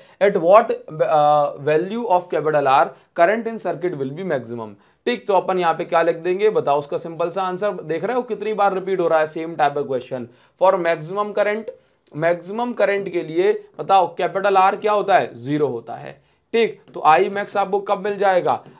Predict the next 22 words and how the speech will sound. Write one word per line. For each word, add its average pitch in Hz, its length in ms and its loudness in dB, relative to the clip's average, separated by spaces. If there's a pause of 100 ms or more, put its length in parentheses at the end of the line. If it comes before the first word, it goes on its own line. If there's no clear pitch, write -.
आई 165 160 4
मैक्स 175 260 -2
आपको 156 240 -4
मिल 147 160 -6
जाएगा 160 300 0
E 160 280 -8
upon 185 340 -4 (200)
R 113 120 -2 (140)
पे। 131 160 -16 (320)
क्लियर 170 200 0
है, 190 220 0 (180)
उम्मीद 180 260 -2
कर 185 120 4
रहा 185 100 2
हूं 190 80 -2
समझ 180 240 -6
में 180 120 -2
आ 175 60 2
रहा 180 120 4
होगा। 175 320 6 (280)
ठीक 147 180 -2
है, 104 140 -6